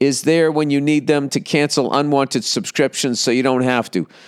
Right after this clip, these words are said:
Don't fall for subscription scams. Start canceling today at truebill dot com slash burr. I gotta get this. Go right now.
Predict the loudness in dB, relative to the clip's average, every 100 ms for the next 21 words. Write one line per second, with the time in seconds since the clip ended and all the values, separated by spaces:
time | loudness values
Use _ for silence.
0 | -12 -2 0 0 0 0 0 -4 -2 -4
1 | -4 -2 -2 0 -2 -2 -2 0 0 0
2 | -2 0 -2 -4 0 0 0 0 0 0
3 | 0 2 2 2 0 -2 0 0 2 0
4 | 2 2 0 0 0 0 0 0 0 0
5 | 0 2 2 0 0 -2 -2 -4 -4 0
6 | 2 2 0 0 0